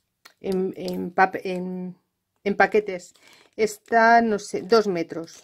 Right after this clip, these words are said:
Esta trae dos metros. Mirad, también es muy bonita. También hace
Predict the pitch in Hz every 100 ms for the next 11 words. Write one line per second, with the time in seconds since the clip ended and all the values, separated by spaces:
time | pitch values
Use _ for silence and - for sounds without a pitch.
0 | - - 208 202 214 208 185 175 170 -
1 | 180 185 175 170 170 175 180 190 185 180
2 | 196 208 226 262 _ _ _ _ _ _
3 | _ _ _ - 175 175 175 180 - 208
4 | 185 185 185 185